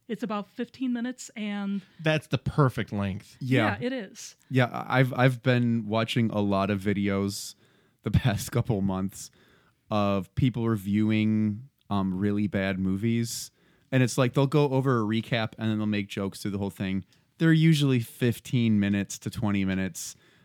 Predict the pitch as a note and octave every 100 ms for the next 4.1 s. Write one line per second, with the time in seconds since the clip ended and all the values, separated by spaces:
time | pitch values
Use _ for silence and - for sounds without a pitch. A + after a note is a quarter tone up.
0 | _ - B2+ A#2+ A2+ G#2 A#2+ A#2 A#2 A2+
1 | A#2 G2+ A2+ G#2+ G2+ - - G2 G#2 A2
2 | G#2 F#2+ G#2+ A2 G#2+ G2 G2 G2 G2 G#2+
3 | G#2 G2 G2+ G2+ A2 A#2+ G#2 G2+ F#2+ G2+
4 | A2